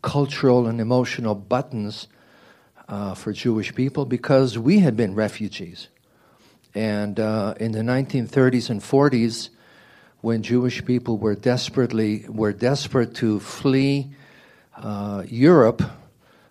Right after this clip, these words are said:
um, most countries, uh, did not allow them to come in, including the United States.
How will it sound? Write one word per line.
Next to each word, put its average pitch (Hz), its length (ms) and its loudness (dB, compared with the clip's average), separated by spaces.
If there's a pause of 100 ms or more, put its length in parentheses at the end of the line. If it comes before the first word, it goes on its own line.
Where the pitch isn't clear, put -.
(180)
um, 101 840 -10 (240)
most 135 340 0
countries, 131 800 0 (720)
uh, 101 580 -8
did 120 160 -4
not 123 200 -4
allow 117 280 0
them 117 180 -8
to 110 120 -12
come 113 240 -4
in, 202 180 0
including 117 520 -2
the 110 80 -4
United 110 420 -4
States. - 460 -2